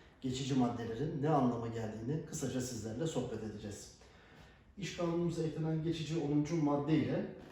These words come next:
işverenlere on yedi Nisan, on yedi Temmuz tarihi aralığı içerisinde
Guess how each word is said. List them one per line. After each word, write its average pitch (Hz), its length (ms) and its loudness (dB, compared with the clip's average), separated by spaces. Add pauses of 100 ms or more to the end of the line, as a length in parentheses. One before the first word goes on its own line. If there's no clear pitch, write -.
(120)
işverenlere 143 840 2
on 160 60 4
yedi 131 460 4
Nisan, - 460 -2
on 160 120 2
yedi 127 440 2
Temmuz 151 460 2
tarihi 117 340 -4
aralığı 131 420 2
içerisinde 123 680 0